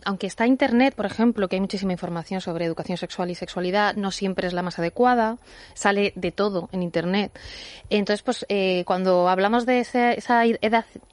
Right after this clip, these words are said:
de inicio de sexualidad, realmente no ini-,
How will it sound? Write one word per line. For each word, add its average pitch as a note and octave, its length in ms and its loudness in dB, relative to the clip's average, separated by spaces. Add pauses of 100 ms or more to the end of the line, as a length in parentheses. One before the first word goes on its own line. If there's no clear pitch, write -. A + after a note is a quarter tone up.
de A3 140 2
inicio A3+ 340 4
de A3 80 2
sexualidad, G#3+ 600 0
realmente A#3+ 680 2
no G#3 140 2
ini-, B3 320 6